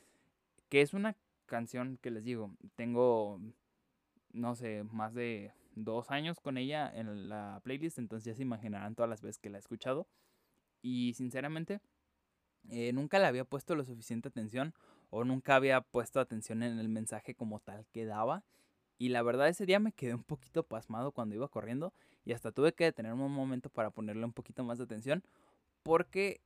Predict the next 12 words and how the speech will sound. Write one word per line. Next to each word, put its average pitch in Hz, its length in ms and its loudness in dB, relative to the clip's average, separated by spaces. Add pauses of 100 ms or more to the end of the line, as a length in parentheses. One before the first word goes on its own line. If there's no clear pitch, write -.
(140)
en 139 280 0
cierto 196 540 -2
punto, 196 640 -2 (480)
eh, 120 340 0
me 123 140 -2
di 131 100 -2
cuenta 180 500 0
de 127 180 -4
lo 123 140 0
normalizado 117 680 2
que 117 100 -8
está 120 380 -2